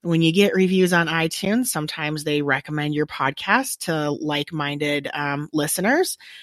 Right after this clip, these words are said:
as yourself. So it would just be really cool if you could leave me a written review. And if you can't, oh well.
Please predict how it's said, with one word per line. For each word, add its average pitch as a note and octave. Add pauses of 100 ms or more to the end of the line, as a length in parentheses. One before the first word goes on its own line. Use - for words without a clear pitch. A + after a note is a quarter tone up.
(260)
as E3+
yourself. A3+
So G#3
it C4
would E4
just D4+
be A#3
really F#3+
cool G3+
if E3
you D#3+
could C#4+
leave C4
me B3+
a A#3+
written A#3
review. A3 (580)
And G3+
if A3
you A3
can't, A#3+
oh B3
well. C4+